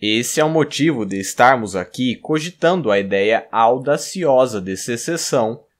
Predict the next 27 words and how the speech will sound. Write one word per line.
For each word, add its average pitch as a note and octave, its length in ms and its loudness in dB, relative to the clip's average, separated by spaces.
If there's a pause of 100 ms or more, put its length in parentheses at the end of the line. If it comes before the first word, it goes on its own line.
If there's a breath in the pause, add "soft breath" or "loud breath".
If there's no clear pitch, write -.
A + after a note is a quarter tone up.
(100)
uma F3 260 2
ideia G2+ 440 2
que - 180 -12
Mises G3+ 460 -4
elevou F3 500 2
ao A2+ 200 4
princípio E3+ 680 -6
definitivo E3 880 -6
do G#2 200 -6
liberalismo D3+ 840 0
clássico. G2 800 -2 (280)
É G#2 80 2
tentador C#3 800 0 (100)
e A#2 240 -4
inteiramente A3+ 880 -4
humano A#2+ 600 -4
fechar C#3+ 520 0
os G#2 180 -6
nossos C3+ 420 -2
olhos B2 360 2
com A#2 220 -8
força E3+ 480 -4
e G#2 60 -8
resistir F#3 600 -4
à D#3+ 60 2
mudança A#2+ 560 0
radical G#2+ 720 0